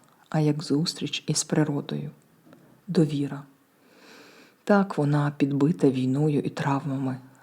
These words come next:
але ми можемо почати з малого.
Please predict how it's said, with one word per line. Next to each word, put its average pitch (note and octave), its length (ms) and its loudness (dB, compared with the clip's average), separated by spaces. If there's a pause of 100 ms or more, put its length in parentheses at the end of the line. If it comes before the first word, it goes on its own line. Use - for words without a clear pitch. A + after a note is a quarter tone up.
(100)
але D3+ 260 4
ми G3 140 8
можемо F#3+ 540 6
почати D#3 440 0
з D#3 100 0
малого. D3 520 0